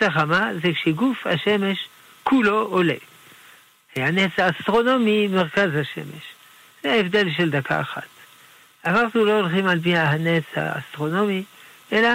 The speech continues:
מה שנראה לעיניים. לפעמים יש בעיות, כי יש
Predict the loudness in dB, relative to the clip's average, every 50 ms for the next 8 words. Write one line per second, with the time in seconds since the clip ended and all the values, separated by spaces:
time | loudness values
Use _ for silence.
0 | 0 -2 0 0 0 0 0 0 0 0 2 2 2 0 0 0 0 -2 -2 -4
1 | -4 -6 -8 -8 -10 -14 -18 -20 -20 -20 -20 -20 -20 -20 -20 _ _ _ _ _
2 | _ _ _ _ _ _ -10 -8 -4 -2 0 2 2 2 2 2 2 2 2 0
3 | 0 0 2 2 4 4 4 4 2 2 2 0 -4 -6 -12 -20 -20 -20 -20 -20
4 | -20 -20 -20 -20 _ -20 -6 -2 2 2 4 4 4 2 2 2 2 0 -2